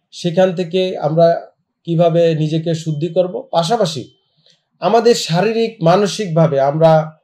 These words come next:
শরীরকেও কিন্তু কষ্ট দেই, শরীরকেও আমরা রোগাক্রান্ত করি, শরীরকেও আমরা অনেক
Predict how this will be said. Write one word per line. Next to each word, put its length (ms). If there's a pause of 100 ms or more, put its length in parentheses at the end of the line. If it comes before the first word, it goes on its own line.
(160)
শরীরকেও 720
কিন্তু 560 (580)
কষ্ট 320
দেই, 380
শরীরকেও 580
আমরা 560 (600)
রোগাক্রান্ত 680
করি, 280
শরীরকেও 560
আমরা 640 (1120)
অনেক 480